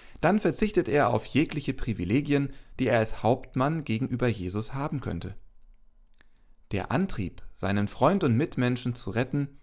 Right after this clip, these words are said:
lässt ihn auf Hierarchie und Macht verzichten. So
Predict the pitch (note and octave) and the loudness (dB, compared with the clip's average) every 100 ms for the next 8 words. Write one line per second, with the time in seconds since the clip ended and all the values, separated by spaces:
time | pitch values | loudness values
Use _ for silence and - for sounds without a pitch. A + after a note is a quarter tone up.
0 | - - _ - B2 - C#3 A2 - G2+ | -20 -20 _ -2 0 0 0 2 0 -2
1 | F2 - C#3+ F3 D3 B2+ F#2+ F2+ - - | -2 -4 -6 -6 -6 -6 -6 -6 -8 -8
2 | B2 A2+ - - - - - - - - | -8 -8 -10 -12 -14 -16 -20 -20 -20 -20
3 | - - - - - G#2 A#2 F#3 | -20 -20 -20 -16 -4 0 2 0